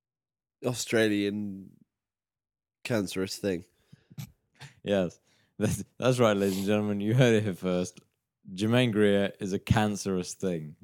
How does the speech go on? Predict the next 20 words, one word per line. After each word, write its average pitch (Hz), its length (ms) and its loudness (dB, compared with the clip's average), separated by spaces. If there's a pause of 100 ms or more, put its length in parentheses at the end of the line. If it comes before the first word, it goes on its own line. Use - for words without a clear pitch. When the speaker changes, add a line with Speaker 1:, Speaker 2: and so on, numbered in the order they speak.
Speaker 2:
This 104 240 2
is, 98 220 -6
this 90 100 -6
is, 85 220 -8
this 90 220 -6
is 90 140 -2
all 95 200 4
that 95 120 2
Germaine 87 260 -2
Speaker 1:
A - 20 0
Speaker 2:
Greer - 20 2
can 135 80 6
Speaker 1:
massive 131 520 2
Speaker 2:
be. - 60 -14
Speaker 1:
feminist 113 460 0
Australian 101 540 2
cancerous 87 440 -8
thing, 80 180 -14 (120)
Speaker 2:
Yeah. 87 140 -2
Speaker 1:
actually. 80 260 -6